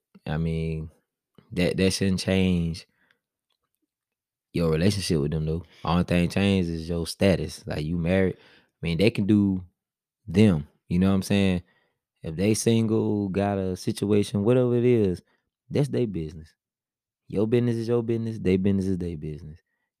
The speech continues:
If, if, if they, if y'all go out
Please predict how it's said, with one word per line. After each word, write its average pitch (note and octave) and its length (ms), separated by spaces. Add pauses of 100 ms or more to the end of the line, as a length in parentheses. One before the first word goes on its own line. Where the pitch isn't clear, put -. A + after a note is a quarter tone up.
If, D#2+ 260
if, D#2+ 240
if D2 260
they, A2+ 440 (260)
if - 80
y'all B2 260
go A#2+ 220
out A2 280